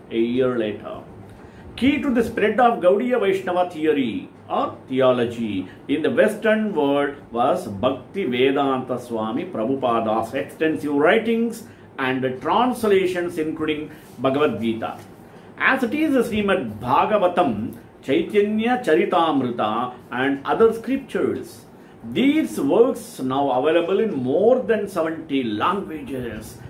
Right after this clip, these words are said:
and serve as the scriptures of iskcon. iskcon described Krishna as the source of all the avatars of God.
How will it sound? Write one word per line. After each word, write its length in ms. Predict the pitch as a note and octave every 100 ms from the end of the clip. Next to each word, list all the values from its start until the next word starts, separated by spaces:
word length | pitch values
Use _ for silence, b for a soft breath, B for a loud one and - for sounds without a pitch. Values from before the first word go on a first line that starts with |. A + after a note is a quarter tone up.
| B
and 520 | G#2 A2+ A2+ A#2 - -
serve 540 | - - A3 C4 A#3
as 180 | F#3+ D#3+
the 100 | C#3+
scriptures 800 | C#3 - G3 A#3 - F3+ E3+ -
of 220 | C3 B2+
iskcon. 1000 | A#2+ A#2+ G#2 - - A2+ G#2 F#2 D#2+ B1+ - - - - - - - - - B B B B -
iskcon 520 | D#3 G3+ C#4 D4 C#4
described 500 | B3+ - C4+ B3 B3
Krishna 460 | A3 - A#3+ A#3+ A3+
as 60 |
the 80 | G3+
source 340 | - A#3 C4 A3+
of 160 | G#3
all 420 | - - C4 A3+
the 80 | G#3+
avatars 600 | F3+ F3+ F3+ E3+ E3 D#3+
of 160 | C#3 -
God. 420 | G#2+ G#2 D#2+ -